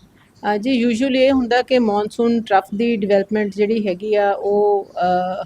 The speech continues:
ਹਾਈ ਟੈਂਪਰੇਚਰ ਕੰਡੀਸ਼ਨਸ ਦੇ ਨਾਲ basically ਜੁੜੀ ਹੋਈ ਹੈ, ਕਿਉਂਕਿ ਨਾਰਥ ਵੈਸਟ ਇੰਡੀਆ ਦੇ ਵਿੱਚ ਅਪ੍ਰੈਲ ਤੋਂ ਜੂਨ ਮਹੀਨਿਆਂ ਦੇ ਵਿੱਚ ਜਿੰਨਾ ਜ਼ਿਆਦਾ ਟੈਂਪਰੇਚਰ ਹੁੰਦਾ,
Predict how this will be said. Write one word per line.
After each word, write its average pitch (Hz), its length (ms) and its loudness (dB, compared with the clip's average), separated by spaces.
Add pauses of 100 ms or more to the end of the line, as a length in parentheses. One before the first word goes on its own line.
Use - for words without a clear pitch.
(120)
ਹਾਈ 202 120 4
ਟੈਂਪਰੇਚਰ 208 540 0
ਕੰਡੀਸ਼ਨਸ 196 520 -2
ਦੇ 190 140 -2
ਨਾਲ 185 200 -2
basically 185 500 -4
ਜੁੜੀ 180 300 -6
ਹੋਈ 180 220 -4
ਹੈ, 208 60 -6 (380)
ਕਿਉਂਕਿ 226 220 4
ਨਾਰਥ 214 340 4
ਵੈਸਟ 220 240 0
ਇੰਡੀਆ 208 340 2
ਦੇ 196 600 2 (160)
ਵਿੱਚ 190 440 -2 (160)
ਅਪ੍ਰੈਲ 220 280 2
ਤੋਂ 220 180 4
ਜੂਨ 202 460 -2
ਮਹੀਨਿਆਂ 196 360 0
ਦੇ 190 120 -4
ਵਿੱਚ 185 260 -10
ਜਿੰਨਾ 208 360 2
ਜ਼ਿਆਦਾ 196 380 0
ਟੈਂਪਰੇਚਰ 185 560 -4
ਹੁੰਦਾ, 180 300 -2